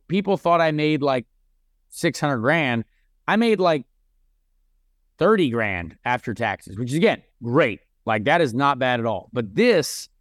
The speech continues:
this event, I, I wanna let people know, again, it looked like eighth place, five hundred twelve thousand dollars, they said that I won. And I, and I just wanna be honest with people before you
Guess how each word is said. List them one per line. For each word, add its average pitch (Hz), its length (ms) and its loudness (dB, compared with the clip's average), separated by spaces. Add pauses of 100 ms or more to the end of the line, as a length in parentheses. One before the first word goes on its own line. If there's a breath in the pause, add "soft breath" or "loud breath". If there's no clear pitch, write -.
(460)
this 170 320 2
event, 131 400 0 (760)
I, 131 160 2
I 127 160 2
wanna 147 300 0
let 139 180 0
people 120 240 -4
know, 123 400 0 (880)
again, 151 320 0
it 147 60 0
looked 170 280 -2
like 147 380 0
eighth 185 260 -2
place, 151 480 -2
five 202 340 2
hundred 185 320 -2
twelve 160 360 0
thousand 139 340 0
dollars, 98 380 -2
they 104 100 -2
said 101 220 -2
that 104 100 2
I 98 60 2
won. 95 260 -6 (320)
And 117 100 -2
I, 127 60 2
and 131 180 0
I 127 80 2
just 123 200 -2
wanna 180 180 0
be 185 140 0
honest 214 240 2
with 120 80 -6
people 117 400 -2 (320)
before 156 340 0
you 147 320 2